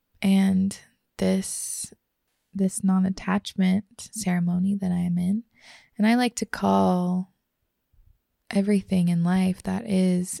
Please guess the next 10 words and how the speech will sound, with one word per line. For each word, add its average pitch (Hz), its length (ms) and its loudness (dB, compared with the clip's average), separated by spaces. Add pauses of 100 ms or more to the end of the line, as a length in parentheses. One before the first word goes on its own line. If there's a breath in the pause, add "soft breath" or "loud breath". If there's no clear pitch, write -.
(120)
a, 185 420 0 (100)
uh, 202 380 -4 (680)
threshold 190 840 -2 (880 loud breath)
that, 175 560 -2 (1160 soft breath)
uh, 185 300 0
promotes 185 460 2
growth - 640 -2 (160)
and 185 480 0
challenge 180 760 0 (100)
and, 196 560 -2